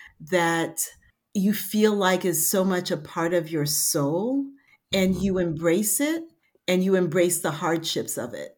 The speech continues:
Speaker 1: And I imagine that that's what it is for so many people who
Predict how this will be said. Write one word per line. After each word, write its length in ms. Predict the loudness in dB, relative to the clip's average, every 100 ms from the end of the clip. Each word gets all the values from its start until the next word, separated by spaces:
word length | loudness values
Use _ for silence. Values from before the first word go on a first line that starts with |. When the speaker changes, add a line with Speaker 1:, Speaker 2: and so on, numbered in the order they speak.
| -6
Speaker 1:
And 160 | -4
I 200 | -2 0
imagine 1080 | 0 2 2 2 2 2 2 0 0 -2 -6 -16 -20 _
that 540 | -2 0 0 -2 -6 0
that's 380 | 0 0 -4
what 180 | -2 0
it 140 | 0 2
is 320 | 2 2 -2
for 200 | -4 -4
so 380 | -2 0 2 2
many 320 | 2 0 -2
people 640 | -6 -10 -10 -6 -6 -6
who 340 | -4 -2 -2